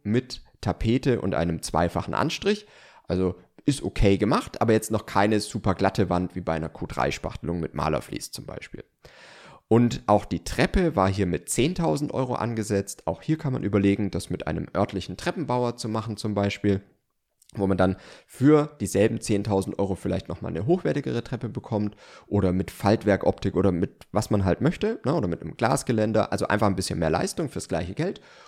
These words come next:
oder dieselbe Treppe, wie es jetzt der Fertighausanbieter anbieten würde, normale Standardholztreppe, ähm, vielleicht ein bisschen günstiger. Auch da ist es immer sinnvoll, und das ist vielleicht nochmal der Supertipp an der Stelle,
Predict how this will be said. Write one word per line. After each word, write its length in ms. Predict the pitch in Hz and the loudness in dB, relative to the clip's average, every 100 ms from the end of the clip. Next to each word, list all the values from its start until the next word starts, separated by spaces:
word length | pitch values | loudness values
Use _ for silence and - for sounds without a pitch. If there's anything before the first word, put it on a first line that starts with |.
| _ - | _ 4
oder 460 | 143 139 135 131 - - - | 8 8 8 2 -12 -16 -2
dieselbe 480 | 98 - 110 127 120 | 0 4 6 4 2
Treppe, 380 | - 107 101 | 0 2 0
wie 60 | 87 | 0
es 100 | 85 | -2
jetzt 180 | 85 - | -4 -6
der 80 | - | -4
Fertighausanbieter 880 | - 147 131 110 - 98 101 104 | -2 -2 -2 -4 -4 -4 -4 -2
anbieten 400 | - 90 92 - | -2 -2 -4 -4
würde, 480 | 90 90 92 92 - - | 0 4 6 4 0 -12
normale 400 | - 80 78 82 | -8 -4 -2 -2
Standardholztreppe, 960 | - 107 107 104 120 - - 107 110 104 - - - | 0 2 2 2 2 0 -8 -6 -4 -6 -10 -20 -10
ähm, 220 | 92 92 92 | -4 -2 -2
vielleicht 280 | 92 80 | -2 -4
ein 60 | 85 | -4
bisschen 220 | 87 98 | -6 -2
günstiger. 360 | 95 - - - _ _ _ _ - | -2 -2 -8 -12 _ _ _ _ -2
Auch 180 | 82 | -2
da 500 | - 98 120 135 - - | 2 4 4 2 -4 -6
ist 120 | 101 | -4
es 140 | 104 | -4
immer 180 | - 104 | 0 2
sinnvoll, 540 | 98 151 175 165 170 175 - - - | 4 2 2 2 2 0 -8 -20 -12
und 140 | - 107 | -4 0
das 100 | 110 | 0
ist 120 | - | 0
vielleicht 260 | 101 98 | 0 2
nochmal 300 | 101 98 92 | 0 0 0
der 100 | 85 | 0
Supertipp 500 | 82 151 139 - 139 | 0 0 0 0 -2
an 120 | - 110 | 0 0
der 100 | 107 | 0
Stelle, 380 | - 104 104 | 2 4 4